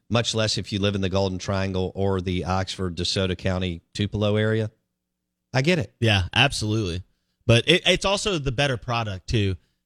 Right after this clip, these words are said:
Speaker 2: because a lot of people
Speaker 1: Well,
Speaker 2: around
Speaker 1: the three
Speaker 2: this
Speaker 1: team, the three programs have won and won big in
Speaker 2: Yeah.
Speaker 1: modern times.
Speaker 2: Yeah.
Speaker 1: And we have two national championship programs in one sport.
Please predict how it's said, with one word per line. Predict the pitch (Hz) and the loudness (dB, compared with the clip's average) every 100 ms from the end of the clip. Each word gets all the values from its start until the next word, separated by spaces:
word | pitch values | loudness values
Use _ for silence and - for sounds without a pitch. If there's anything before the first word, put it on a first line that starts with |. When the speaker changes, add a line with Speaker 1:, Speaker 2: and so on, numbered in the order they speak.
| _ | _
Speaker 2:
because | 120 135 120 104 - | 4 6 4 2 0
a | 123 | 2
lot | 123 143 | 4 4
of | 156 | 2
people | 156 143 - | 0 6 6
Speaker 1:
Well, | 117 | 8
Speaker 2:
around | 117 | 6
Speaker 1:
the | 113 | 4
three | 226 | 2
Speaker 2:
this | 208 | 0
Speaker 1:
team, | - 185 175 | 0 0 0
the | 139 | -2
three | 147 165 180 | -4 -2 -4
programs | - 151 147 135 120 - | 0 0 0 0 -4 -2
have | 120 101 | -2 -2
won | 95 113 123 | 0 2 4
and | 123 107 | 2 0
won | 110 113 110 | 0 0 0
big | 101 101 113 127 123 - _ - | 0 2 2 0 -6 -14 _ 2
in | 110 | 4
Speaker 2:
Yeah. | 110 | 6
Speaker 1:
modern | 104 110 113 | 4 2 -2
times. | 98 107 104 117 | -2 -2 2 4
Speaker 2:
Yeah. | 190 - - - _ _ _ _ _ - | 4 2 -4 -10 _ _ _ _ _ 0
Speaker 1:
And | 113 | 4
we | 117 | 4
have | 113 110 | 2 0
two | - 135 | 2 2
national | 117 113 - 107 | 2 2 0 -4
championship | - 107 101 98 - 101 - | -2 -2 0 -2 -2 -4 0
programs | 104 95 92 85 | 0 0 -2 -2
in | 92 | -2
one | 92 92 | 0 0
sport. | - - 85 71 | -2 -2 -2 -2